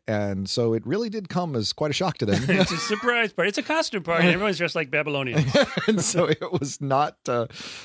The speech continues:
Speaker 1: n-, it was really, really surprising. But then once that happens, then the, the natural assumption is, you know, that we've been rejected. It's over. God is,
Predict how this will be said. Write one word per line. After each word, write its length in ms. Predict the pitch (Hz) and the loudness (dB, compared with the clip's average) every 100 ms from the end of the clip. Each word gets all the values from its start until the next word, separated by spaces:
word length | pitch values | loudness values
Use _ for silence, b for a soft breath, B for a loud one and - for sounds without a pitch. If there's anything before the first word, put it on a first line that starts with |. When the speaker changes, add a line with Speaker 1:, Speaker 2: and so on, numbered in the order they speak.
| B - | B -6
Speaker 1:
n-, 140 | 139 | -2
it 160 | - 139 | 0 2
was 180 | 131 | 0
really, 380 | 117 131 156 127 | 0 2 4 4
really 180 | 117 110 | 4 2
surprising. 320 | 107 165 117 | 2 2 2
But 120 | 123 | 0
then 120 | 170 165 | 0 0
once 180 | 185 | -2
that 140 | 151 123 | 0 -2
happens, 760 | - 285 - 85 98 180 - - | -2 -8 -8 -10 -8 -8 -10 -6
then 540 | 123 127 127 123 123 123 | 0 2 2 -2 -6 -2
the, 180 | 123 | -2
the 140 | 110 113 | 0 -2
natural 360 | 113 135 123 | -2 -4 -4
assumption 440 | 107 - 131 127 113 | -4 -2 -4 -4 -6
is, 180 | 113 113 | -6 -4
you 80 | 107 | -4
know, 160 | 110 | -4
that 140 | 107 87 | -2 -4
we've 120 | 87 | -4
been 140 | 80 | -8
rejected. 440 | 78 98 139 - 90 | -8 -4 -4 -6 -10
It's 120 | 82 | -2
over. 420 | 123 131 123 117 | 0 0 0 -2
God 340 | 98 104 110 98 | -2 0 0 -2
is, 200 | 92 | -6